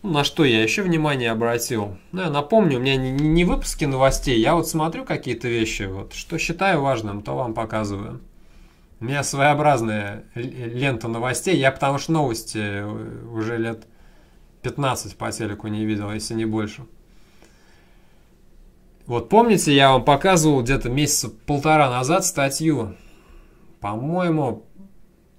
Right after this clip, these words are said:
в Нью-Йорк Таймсе, ну, не буду врать, короче, то ли Нью-Йорк Таймс, то ли Нью-Йорк Пост, очень серьезное какое-то сми англоязычное. Я показывал там, э, как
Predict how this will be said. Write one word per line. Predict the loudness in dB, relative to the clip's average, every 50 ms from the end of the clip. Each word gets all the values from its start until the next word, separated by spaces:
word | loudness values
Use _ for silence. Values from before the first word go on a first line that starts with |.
| _ _ _ _ _
в | -6
Нью-Йорк | -2 0 2 2 2 2 0 -6 -8 0
Таймсе, | 2 2 2 2 0 -2 -6 -8 -8
ну, | -8 -8 -8
не | -8 -10 -10 -10 -8 -8 -4
буду | -2 0 0 0 -2
врать, | 0 2 2 2 2 0 -2
короче, | -2 -2 -2 -2 -4 -4 -6 -10
то | -6 -2 -2 -2
ли | -2 -2 -4
Нью-Йорк | -4 -4 -4 -4 -6 -8 -4
Таймс, | -2 0 0 0 -4 -6 -8
то | -6 -6
ли | -6 -4
Нью-Йорк | -6 -6 -6 -6 -6 -6 -8 -10
Пост, | -6 -4 -4 -4 -4 -6 -8
очень | -8 -8 -6 -6
серьезное | -2 0 4 6 6 6 6 4 0 -2 -4 -6 -10
какое-то | -10 -12 -14 -10 -4 -4 -4 -4 -4 -6
сми | -4 -2 0 2 2 2 2 0 -2 -8 -16 -18 -14 -12 -10 -10 -10 -10 -12 -12 -16 -18 -20 -20 -20 -20 -20 -20 -12 -6
англоязычное. | -4 -4 -2 0 0 0 0 0 0 -2 -2 -4 -6 -8 -8 -8 -6
Я | -4 -4 -4 -2
показывал | -2 -4 -2 0 0 0 0 0 0 0 0 -2 -2
там, | -2 -2 0 0 0 0 -4 -6 -8 -14 -18 -20 -20 -16 -14
э, | -12 -10 -8 -6 -6 -4 -4 -6 -6 -8 -10 -6 -2
как | 0 0 0 0 -2 -10